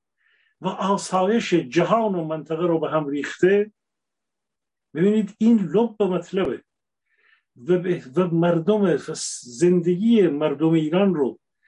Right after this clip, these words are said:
زندگی یکی از چند کشور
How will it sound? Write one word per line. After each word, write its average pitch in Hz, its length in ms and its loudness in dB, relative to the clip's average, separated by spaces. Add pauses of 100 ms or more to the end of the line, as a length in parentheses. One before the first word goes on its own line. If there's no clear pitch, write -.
(220)
زندگی 180 760 0
یکی 190 540 0
از 180 320 0 (240)
چند 185 420 -2
کشور 208 540 -2